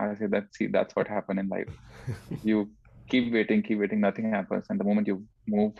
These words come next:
Speaker 1: it happens." So, yeah.
Speaker 2: That's such a, a simple but such a deep message there, right? It, it is so true. I mean, we give up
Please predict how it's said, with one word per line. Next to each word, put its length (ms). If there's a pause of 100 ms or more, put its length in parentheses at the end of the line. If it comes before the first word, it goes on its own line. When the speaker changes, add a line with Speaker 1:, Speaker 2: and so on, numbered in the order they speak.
Speaker 1:
it 160 (400)
happens." 360 (120)
So, 160 (1600)
yeah. 120 (1080)
Speaker 2:
That's 240
such 260
a, 400 (1160)
a 100
simple 600
but 280 (100)
such 420
a 80
deep 400 (360)
message 520
there, 220 (240)
right? 240 (600)
It, 200 (220)
it 100
is 100
so 180
true. 440
I 60
mean, 180
we 120
give 240
up 260